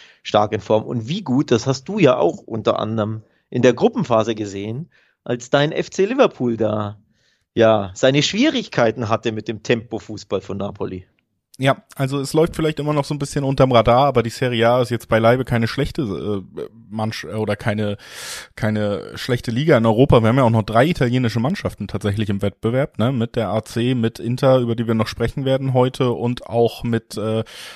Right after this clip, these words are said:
Speaker 2: Napoli jetzt. Und die sind im Moment die beste Mannschaft in Italien und für mich, äh, insgesamt, wenn man sich anguckt, äh, wie viele Siege sie eingefahren haben, wie sie auch spielen und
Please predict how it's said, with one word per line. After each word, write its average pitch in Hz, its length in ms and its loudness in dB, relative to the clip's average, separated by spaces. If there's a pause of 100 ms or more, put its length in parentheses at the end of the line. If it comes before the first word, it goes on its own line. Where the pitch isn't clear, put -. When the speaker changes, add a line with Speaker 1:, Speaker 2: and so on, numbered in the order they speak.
Speaker 2:
Napoli 113 380 -4
jetzt. 107 360 0 (120)
Und 120 260 0
die 110 80 0
sind 107 160 -2
im 117 80 -6
Moment 113 280 2
die 127 40 -4
beste 131 300 0
Mannschaft 101 340 -2
in 98 120 -6
Italien 101 500 -2
und - 580 -8
für 113 140 2
mich, - 440 2
äh, 107 420 2
insgesamt, 131 760 2
wenn 107 120 0
man 104 100 0
sich 104 200 -8 (140)
anguckt, 127 640 -2
äh, 107 220 0 (380)
wie 151 140 0
viele 160 220 2
Siege 151 300 0
sie 113 160 2
eingefahren 107 560 0
haben, 110 300 0
wie 131 120 2
sie 165 200 2
auch 113 120 4
spielen 147 540 2 (480)
und 113 320 -4